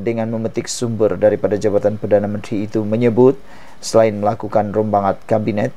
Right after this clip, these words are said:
Anwar juga dikatakan mahu menukar ketua setiausaha beberapa kementerian. Di samping rombakan kabinet dan menukar ketua setiausaha,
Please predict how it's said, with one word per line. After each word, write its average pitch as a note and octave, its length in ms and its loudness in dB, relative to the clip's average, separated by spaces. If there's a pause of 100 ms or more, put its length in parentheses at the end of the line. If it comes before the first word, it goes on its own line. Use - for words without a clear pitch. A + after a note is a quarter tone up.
Anwar G#2 320 2
juga G#2 240 -2
dikatakan G#2+ 560 -2
mahu A2 400 0
menukar G2 560 2
ketua A2+ 400 2
setiausaha G#2+ 800 2
beberapa G2 560 0
kementerian. G#2 680 0 (680)
Di C#3 160 4
samping G3+ 400 0
rombakan B2 560 0
kabinet F#2 480 -6 (240)
dan G2+ 320 -2
menukar G#2 400 -2
ketua F#2 400 -2
setiausaha, F2 800 -2